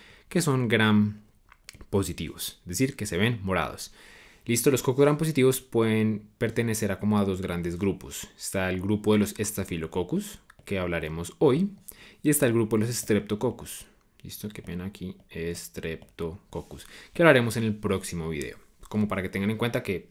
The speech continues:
no son los únicos co-, cocos gram positivos. Y lo primero que deben saber, como de manera etimológica, es que estafilo habla de organización en racimo, ¿sí? La palabra estafilo, que es la que se da a esto,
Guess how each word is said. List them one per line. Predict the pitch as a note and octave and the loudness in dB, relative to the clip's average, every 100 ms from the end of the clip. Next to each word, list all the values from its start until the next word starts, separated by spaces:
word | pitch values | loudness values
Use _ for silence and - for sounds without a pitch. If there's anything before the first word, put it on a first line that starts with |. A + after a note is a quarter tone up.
| - | -16
no | F#2 G2 F#2 | -6 -4 -2
son | F#2+ | -4
los | F2+ | -2
únicos | G2+ G#2 G2 | -2 -2 -4
co-, | - - F#2+ | -8 -8 -4
cocos | G2+ - F2 | -4 -4 -6
gram | E2+ | -4
positivos. | G2+ A#2 - - - - - - - - - | -4 0 0 0 -6 -20 -20 -20 -20 -8 4
Y | D3 | 4
lo | |
primero | C#3+ D#3 D#3+ | 6 2 4
que | |
deben | F#3 D#3 C3 - | 4 4 0 -4
saber, | B2+ D3+ G#2+ G#2 A#2+ - | 0 4 6 4 0 -8
como | A2 G#2 F#2 F2 | -2 0 0 -4
de | G#2 G2+ | -4 -2
manera | F#2+ F#2 - | 0 -2 -2
etimológica, | A#2 A#2+ B2 A2+ F#2 F2+ A2 | -4 0 2 2 2 0 -4
es | G#2 G#2 | -2 -4
que | - G#2 - - | -4 -6 -4 0
estafilo | C3 - C3+ - A#2 G#2+ G#2+ | 0 0 -4 -2 2 4 2
habla | G2+ G2 F#2+ F#2+ | 0 0 2 2
de | G#2 G#2 | 2 0
organización | A2 G#2+ G#2+ G2+ - E2+ | -2 0 0 0 -4 -4
en | F2 | -4
racimo, | E2+ G#2+ F3+ A#2+ D2+ - | -4 0 2 0 -2 -10
¿sí? | - B2 | -8 -4
La | G2+ F#2 | -4 -2
palabra | F2 F2+ F#2 - | -2 0 0 2
estafilo, | B2+ - C#3+ - G2 G#2 | 0 0 -4 0 0 0
que | - | -2
es | E2+ | -8
la | E2 | -10
que | - | -6
se | G2+ | -2
da | F#2+ E2 B1+ | -2 -4 -8
a | - A2+ | -4 -4
esto, | G#2 A2 | -4 -8